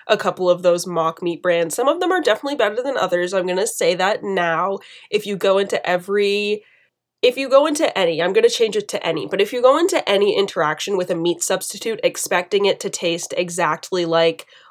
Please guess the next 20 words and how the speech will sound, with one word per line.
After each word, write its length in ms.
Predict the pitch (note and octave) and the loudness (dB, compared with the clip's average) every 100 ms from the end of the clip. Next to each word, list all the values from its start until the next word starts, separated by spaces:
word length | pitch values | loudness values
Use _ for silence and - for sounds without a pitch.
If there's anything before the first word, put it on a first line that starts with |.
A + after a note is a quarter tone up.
| - | 2
whatever 400 | G3+ F#3+ F#3 F#3 | 4 4 2 0
meat 320 | F3+ F3 - | 0 -2 0
it's 180 | F3+ - | -4 -4
promising 480 | - E3+ E3+ F3+ F3 | 0 0 2 -2 -4
to 120 | F#3 | -6
mimic, 400 | D#3 D#3 F#3+ G#3+ | -2 0 0 2
you're 100 | G3 | 0
gonna 200 | F#3 F3+ | 2 0
be 100 | F3 | -2
disappointed, 720 | E3 F#3 - E3 C#3+ D3 - | -4 -8 -2 -2 -2 -6 -2
and 240 | F3+ F#3 | -2 -2
that's 420 | F3+ F3 E3+ - - | 0 2 2 -2 -8
kind 260 | - F#3+ | -4 -2
of 100 | F#3 | 0
not 180 | F3+ E3+ | 0 0
the 80 | F3+ | -2
point 300 | - F#3 E3 | -2 0 0
of 80 | E3+ | 0
meat 240 | F3+ - | -2 -2
substitutes. 880 | - F3 - G#3+ - B3+ C#4 - | -2 -4 -4 -8 -4 -4 -4 -8